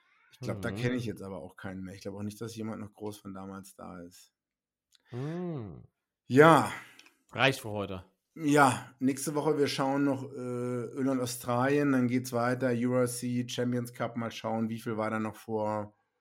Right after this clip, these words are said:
Speaker 2: Und
Speaker 1: Ähm,
Speaker 2: genau, sag uns einfach, wie die Stimmungsbild ist für Live-Podcast zusammen in Berlin aufnehmen.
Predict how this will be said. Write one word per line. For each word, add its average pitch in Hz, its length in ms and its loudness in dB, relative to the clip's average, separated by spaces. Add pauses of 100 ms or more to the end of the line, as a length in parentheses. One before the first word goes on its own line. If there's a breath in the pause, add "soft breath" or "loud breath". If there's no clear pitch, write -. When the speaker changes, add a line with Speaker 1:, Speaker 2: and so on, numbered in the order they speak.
(720)
Speaker 2:
Und 143 320 6
Speaker 1:
Ähm, 101 40 -2
Speaker 2:
genau, 147 260 8
sag 147 260 6
uns 165 180 2
einfach, 151 420 4
wie 143 280 2
die 123 100 0
Stimmungsbild 139 800 4
ist 123 380 0
für 107 680 2
Live-Podcast 117 920 2
zusammen 107 520 0
in 107 320 -2
Berlin 95 280 -2
aufnehmen. 87 580 -10